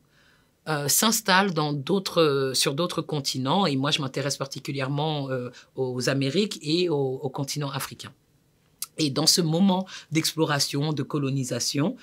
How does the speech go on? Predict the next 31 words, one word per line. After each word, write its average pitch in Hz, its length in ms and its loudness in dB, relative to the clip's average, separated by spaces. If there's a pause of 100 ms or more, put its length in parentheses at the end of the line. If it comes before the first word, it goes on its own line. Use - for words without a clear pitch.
(260)
euh, 127 100 0
de 135 100 -2
prédation, 147 720 -2 (380)
euh, 131 280 -2
le, 127 1200 0
l'un 185 180 4
des, 170 160 4
l'un 165 260 2
des, 151 320 2
euh, 120 220 -2 (1000)
on 120 60 -12
va 139 100 -2
dire 147 140 0
des 143 140 0
temps 147 140 -2
forts, - 280 0
c'est - 120 -2
la 143 120 0
mise 185 240 2
en 151 120 2
place 156 400 -2 (300)
de, 185 400 6
euh, 139 460 -2
la 127 140 -2
traite, 165 400 -4
euh, 127 200 0
négrière 127 420 -4
transatlantique 120 800 -8
et 180 100 2
de 175 100 -2
l'esclavage. - 720 -8